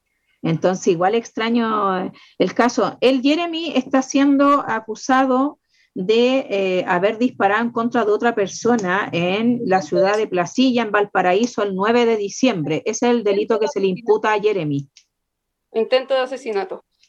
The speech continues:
Speaker 1: Intento de asesinato, ya. ¿En qué contexto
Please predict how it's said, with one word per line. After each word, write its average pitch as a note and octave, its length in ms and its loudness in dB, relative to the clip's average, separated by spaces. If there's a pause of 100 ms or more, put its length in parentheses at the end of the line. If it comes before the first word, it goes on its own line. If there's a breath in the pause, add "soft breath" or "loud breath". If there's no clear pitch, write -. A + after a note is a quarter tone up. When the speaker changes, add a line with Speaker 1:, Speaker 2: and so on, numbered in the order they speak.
(180)
Speaker 1:
Intento A#3 440 2
de A#3 80 4
asesinato, G3 540 -4
ya. F3 320 0
¿En F#3 180 -2
qué C#4 160 4
contexto D4+ 880 -2